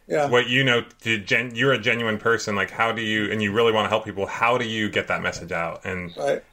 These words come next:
Speaker 2: and that's one of the challenges and the fun parts of it too. And so I, you know, w-, part of it is being able to interview awesome people like you guys and let you tell your story. And so I really, really appreciate that. So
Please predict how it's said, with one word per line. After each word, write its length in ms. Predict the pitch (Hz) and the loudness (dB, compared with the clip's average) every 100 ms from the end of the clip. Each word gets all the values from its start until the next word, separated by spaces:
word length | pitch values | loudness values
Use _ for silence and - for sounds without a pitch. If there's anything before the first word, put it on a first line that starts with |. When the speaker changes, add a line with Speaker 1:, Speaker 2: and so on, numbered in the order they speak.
| - | -2
Speaker 2:
and 140 | 127 | 2
that's 240 | 156 156 - | 4 2 2
one 140 | 160 | 0
of 40 | 156 | 0
the 40 | |
challenges 440 | 139 143 147 147 135 | 2 0 2 -2 0
and 120 | 123 | 0
the 60 | 113 | 0
fun 400 | - 127 131 123 | 0 0 0 0
parts 300 | 123 127 135 | 0 0 -2
of 80 | |
it 100 | 123 | -2
too. 380 | 123 139 117 95 101 | 0 2 2 -2 -4
And 140 | 101 | 0
so 320 | 117 110 104 | 2 4 2
I, 300 | 107 107 98 - | 2 0 -2 -6
you 80 | 101 | -4
know, 180 | 104 107 - | -4 -4 -10
w-, 200 | 104 107 | -8 -4
part 220 | - 120 | 2 2
of 60 | 120 | 2
it 60 | |
is 100 | 113 | -4
being 160 | 95 110 | 0 0
able 100 | 110 | 2
to 40 | 107 | 2
interview 320 | 110 107 104 | 2 2 2
awesome 260 | 107 - | 2 -2
people 240 | 104 107 101 | -8 -2 0
like 180 | 95 107 | 0 -2
you 80 | |
guys 300 | 104 101 101 | 0 2 2
and 100 | 101 | 0
let 120 | 101 95 | -2 -2
you 140 | 104 | -4
tell 220 | - 101 | 0 2
your 180 | 101 101 | 2 0
story. 440 | - 101 101 104 | 0 2 4 2
And 220 | 95 87 - - _ _ - | 0 -6 -14 -20 _ _ -6
so 140 | - | 0
I 40 | 98 | 2
really, 560 | 107 107 101 101 98 - | 4 4 2 0 -4 -2
really 200 | 110 104 | 2 2
appreciate 400 | 92 101 98 - | 2 -2 -2 0
that. 260 | 90 87 - _ _ | -2 -2 -10 _ _
So 260 | - 87 | -6 -4